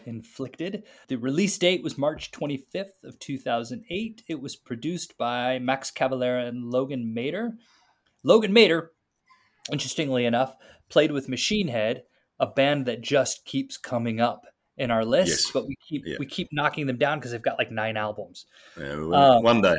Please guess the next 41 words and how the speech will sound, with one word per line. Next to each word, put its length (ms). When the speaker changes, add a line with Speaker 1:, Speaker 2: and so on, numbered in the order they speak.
Speaker 2:
one 200
day. 160
I'm, 200
I 80
think 240
we 100
have 140
to 100
do 140
them 120
one 200
day. 100
He 120
also 800
produced 640
an 120
album 300
that 140
we've 140
spoken 340
about 240
at 140
length. 380
You 60
know, 100
we've 160
given 240
the 80
Unshuffled 560
treatment. 500
Uh, 120
he 180
was 200
the 80
producer 500
on 500
one 140
of 60
the 60
Gojira 480
albums, 480